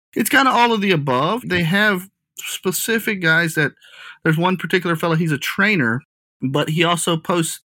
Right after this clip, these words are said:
funny stuff out there too, while educating at the same time. You know, and they obviously gotta be pretty creative with it because, like I mentioned,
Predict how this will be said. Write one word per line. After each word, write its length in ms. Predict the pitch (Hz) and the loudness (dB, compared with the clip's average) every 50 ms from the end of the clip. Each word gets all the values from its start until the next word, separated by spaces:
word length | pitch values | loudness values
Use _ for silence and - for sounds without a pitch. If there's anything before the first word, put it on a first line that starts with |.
| _ - | _ -2
funny 240 | 208 214 214 196 170 | 0 2 2 2 2
stuff 340 | - - - 160 147 156 - | 0 -2 -2 -2 -2 0 -2
out 180 | 151 135 - | -2 -4 -2
there 140 | - 147 139 | -4 -4 -4
too, 560 | 147 - - 226 233 202 180 165 160 - - _ | -4 -4 -2 0 2 2 2 2 0 -2 -6 _
while 400 | - 151 151 151 170 175 170 - | -8 -6 -2 0 0 0 0 0
educating 520 | - 165 165 160 160 156 - 160 156 151 147 | 0 0 -2 -2 -2 0 0 0 0 0 -2
at 80 | 147 | -4
the 60 | 156 | -6
same 260 | - - 160 151 143 139 | -6 -4 -2 -2 -2 -2
time. 400 | - 156 156 156 151 143 147 156 - - - - - - _ _ _ | -2 0 0 0 0 -2 -4 -6 -10 -16 -20 -20 -20 -20 _ _ _
You 120 | - 165 165 | -4 -2 0
know, 200 | 151 139 135 139 | 0 0 -2 -2
and 100 | 180 190 | 0 2
they 140 | 196 180 | 2 4
obviously 300 | 180 196 202 185 - 190 | 4 2 0 -2 -2 0
gotta 180 | 165 175 180 175 | 2 2 2 2
be 120 | 175 180 | 0 -2
pretty 260 | 160 - - 214 208 185 | -2 -2 -2 -2 -2 0
creative 400 | - 190 180 190 180 165 139 127 | 2 2 4 4 4 2 2 0
with 140 | 127 123 | -2 -2
it 120 | 143 131 107 | -4 -4 -6
because, 320 | 147 147 - 160 147 156 - - | -8 -6 -6 -6 -6 -6 -4 -4
like 140 | 139 151 151 | -4 -2 -2
I 40 | |
mentioned, 260 | 147 170 165 - 120 | -2 -2 -2 -4 -6